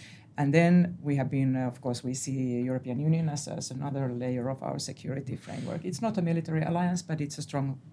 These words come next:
political and, and, and, and a broad, uh, um, union, uh, representing the same values. So we have been working on all these regional groupings, even some others like, um, Joint Expeditionary Forces, where they have the Nordic countries and also the Dutch and the British. So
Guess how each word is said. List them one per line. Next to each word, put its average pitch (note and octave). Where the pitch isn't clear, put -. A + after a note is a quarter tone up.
political C#3
and, -
and, -
and, -
and C#3+
a C#3+
broad, C3
uh, -
um, B2
union, C3+
uh, A#2+
representing B2+
the A#2+
same C3
values. B2+
So F#3
we F#3+
have A3
been A#3
working G#3
on F3+
all E3+
these F#3
regional F#3+
groupings, F3+
even F#3
some D#3+
others F3
like, C#3
um, C3+
Joint C#3
Expeditionary C3+
Forces, C3+
where B2
they G#2+
have B2
the B2
Nordic D3+
countries C#3
and C3
also -
the C#3
Dutch C#3+
and B2+
the -
British. G#3+
So C#3+